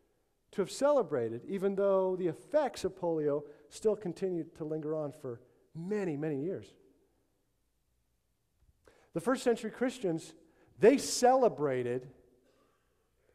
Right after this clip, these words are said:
the fact that God won, the fact that Jesus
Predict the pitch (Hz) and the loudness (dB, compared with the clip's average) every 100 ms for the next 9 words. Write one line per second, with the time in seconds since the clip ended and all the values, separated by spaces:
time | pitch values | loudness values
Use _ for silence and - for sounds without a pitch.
0 | - 165 180 170 160 - - - 165 156 | -10 0 2 2 -2 -4 -14 -10 -6 -4
1 | 156 143 - _ 143 220 160 - 110 - | -6 -8 -20 _ -4 -2 -2 -6 -16 -20
2 | _ _ _ - 147 156 156 147 - - | _ _ _ -10 0 2 2 -2 -4 -12
3 | 123 131 196 233 - 135 143 - - | -16 -6 -4 -4 -2 -2 -2 -10 -16